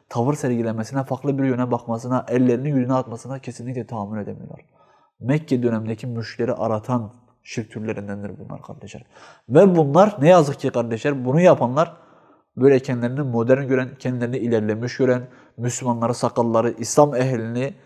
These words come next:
böyle cahili gibi gören, kravatlı, güzel elbiseli, parlak elbiseli, yüzleri parlak günümüzün modern müşrikleridir. Günümüzün kafir müşrikleridir bunlar. Ve akıbet olarak atalarının gitmiş olduğu yerden başka bir yere de gitmeyecekler.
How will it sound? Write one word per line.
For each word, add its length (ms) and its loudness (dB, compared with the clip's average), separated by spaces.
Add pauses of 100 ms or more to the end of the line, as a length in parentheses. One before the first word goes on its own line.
(180)
böyle 240 8
cahili 460 4
gibi 220 0
gören, 280 0 (480)
kravatlı, 600 6
güzel 340 2
elbiseli, 380 -2
parlak 380 -2
elbiseli, 340 -6
yüzleri 400 -2
parlak 360 0 (380)
günümüzün 600 -4
modern 600 2
müşrikleridir. 800 -10 (420)
Günümüzün 360 -6
kafir 360 -4
müşrikleridir 540 -12
bunlar. 420 -20 (540)
Ve 300 2 (140)
akıbet 580 0
olarak 340 0 (560)
atalarının 800 0
gitmiş 360 -10
olduğu 360 -4
yerden 340 -4
başka 280 -8
bir 60 -6
yere 140 -2
de 100 -4
gitmeyecekler. 680 -20